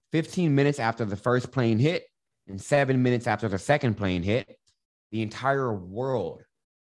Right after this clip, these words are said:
ener-, the entire world's energy, everybody in the world, I don't care what country you're in, there was an emotional pull that day.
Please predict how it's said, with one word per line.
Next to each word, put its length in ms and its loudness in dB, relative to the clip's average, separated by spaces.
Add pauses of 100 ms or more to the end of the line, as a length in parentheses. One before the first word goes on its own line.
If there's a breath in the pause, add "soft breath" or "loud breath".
(360)
ener-, 260 -4
the 140 -4
entire 320 0
world's 400 0
energy, 460 -4 (600)
everybody 360 0
in 60 -2
the 80 0
world, 320 2
I 80 -2
don't 120 -2
care 120 -4
what 140 -6
country 400 -6
you're 240 -2
in, 100 -4
there 80 -4
was 140 -4
an 100 -4
emotional 680 -4
pull 340 -4
that 300 -6
day. 200 -14